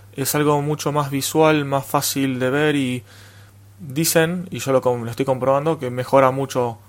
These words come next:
la productividad. Es como que tenés un recordatorio ahí que lo ves todo el tiempo y no tenés que estar abriendo quizás otra herramienta u otra aplicación u otra cosa para ver tu listado de tareas. Está, y además es muy cómodo tener que andar escribiendo, tachando, es como un recordatorio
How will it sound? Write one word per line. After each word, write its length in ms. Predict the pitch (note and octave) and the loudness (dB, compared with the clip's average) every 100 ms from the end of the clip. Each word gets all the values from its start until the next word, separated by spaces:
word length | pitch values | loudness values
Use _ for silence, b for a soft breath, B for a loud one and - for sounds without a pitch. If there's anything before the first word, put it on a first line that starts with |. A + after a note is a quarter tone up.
| - | -10
la 140 | B2 | -6
productividad. 440 | - B2 A#2 B2+ A2 | -2 -2 0 0 0
Es 60 | |
como 160 | C3 C3 | -2 0
que 60 | C3 | 0
tenés 160 | C#3+ | 0
un 100 | C#3+ | 0
recordatorio 640 | B2+ C3 C3 C3 D3+ D3 | -2 4 6 6 4 4
ahí 160 | C#3 D#3+ | 4 2
que 180 | D3+ C3 | 0 0
lo 100 | A#2+ | 2
ves 180 | C3 - | 0 -2
todo 220 | C#3 C#3 | -2 0
el 100 | B2+ | -2
tiempo 500 | C#3+ C#3+ C#3 E3+ F3+ B B B B | -4 -4 -2 -2 -2 B B B B
y 100 | - | -6
no 140 | C3 C3+ | -2 0
tenés 180 | C3+ | -2
que 80 | - | -6
estar 220 | B2+ C3 | -6 0
abriendo 460 | B2+ B2+ C3+ C#3+ C3 | 0 2 0 -2 -4
quizás 320 | B2 B2+ - | -4 -6 -4
otra 200 | C3 C3 | 0 0
herramienta 680 | B2 A#2+ C3+ C3+ C#3 C#3 D#3 B B B B B - | 2 0 -2 -6 -4 -4 -4 B B B B B -8
u 80 | B2+ | -2
otra 200 | B2+ B2 | 0 0
aplicación 960 | A#2+ A#2+ A#2+ G#2+ C#3+ C#3+ C#3+ D3 D3+ | -2 -4 -2 -2 0 2 2 0 -6
u 200 | B2 A#2+ | -8 0
otra 300 | C3 C3 B2+ | 2 2 0
cosa 420 | B2+ C#3 - D#3 - | 0 -4 -2 -4 -2
para 360 | A#2 C3 C#3 B B B - | 0 0 -2 B B B -10
ver 240 | B2 B2+ | -2 -2
tu 100 | C3 | -2
listado 300 | B2 - B2+ | -6 -2 -2
de 80 | A#2+ | 0
tareas. 480 | A#2 A2+ A2+ - - - b b b - A2+ | -2 -6 -8 -12 -18 -20 b b b -20 -18
Está, 360 | - A#2+ A#2+ | -8 -4 -4
y 40 | A#2 | -2
además 280 | C#3 C3+ | -2 -2
es 200 | B2+ - | -4 -6
muy 200 | C3+ C#3 | -6 -6
cómodo 320 | C#3 C#3 C3+ B2+ | -2 0 0 0
tener 180 | B2 | -6
que 80 | A#2+ | -6
andar 300 | A#2+ B2 A#2 | -4 -2 -2
escribiendo, 480 | A2 B2 B2+ C3+ B2+ | -8 -4 -2 0 0
tachando, 380 | A#2+ - C3+ C3 | -4 0 0 0
es 60 | |
como 140 | B2+ C3+ | -6 -6
un 60 | |
recordatorio 680 | B2 A2+ A#2+ A#2+ B2+ B2 | -6 -2 -2 0 0 0